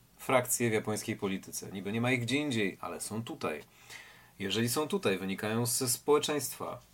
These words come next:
są ugruntowane kulturowo, ale może także tę kulturę można pominąć, choć ona zawsze jest obecna. Japońska polityka nie jest łatwa i choć wiele osób chciało zmienić, usunąć,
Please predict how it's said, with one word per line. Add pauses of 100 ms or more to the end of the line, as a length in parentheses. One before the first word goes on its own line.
są
ugruntowane
kulturowo, (340)
ale
może
także
tę
kulturę
można
pominąć, (120)
choć
ona
zawsze
jest
obecna.
Japońska
polityka
nie
jest
łatwa (680)
i
choć
wiele
osób
chciało
zmienić,
usunąć,